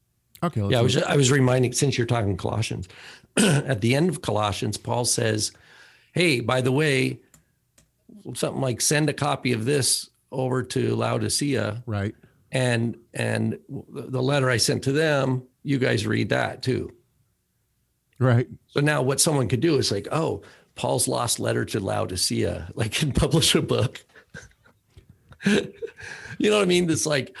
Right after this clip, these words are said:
Speaker 2: <gasps> "We found it."
Speaker 1: Yep, exactly.
Speaker 2: He qu-, he quotes Enoch.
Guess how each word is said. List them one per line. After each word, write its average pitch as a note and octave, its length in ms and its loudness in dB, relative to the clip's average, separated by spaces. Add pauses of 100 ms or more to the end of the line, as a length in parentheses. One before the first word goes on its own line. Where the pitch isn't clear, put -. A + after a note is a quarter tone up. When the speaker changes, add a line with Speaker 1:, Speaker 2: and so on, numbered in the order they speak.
(100)
Speaker 2:
<gasps> - 140 -14
"We B2 120 0
found B2 420 0
it." G2 220 -8 (960)
Speaker 1:
Yep, G2+ 240 -2 (500)
exactly. F2+ 280 -6
Speaker 2:
He - 20 -2
qu-, - 240 -10
he C3+ 140 -4
quotes C3 400 -2
Enoch. - 500 -6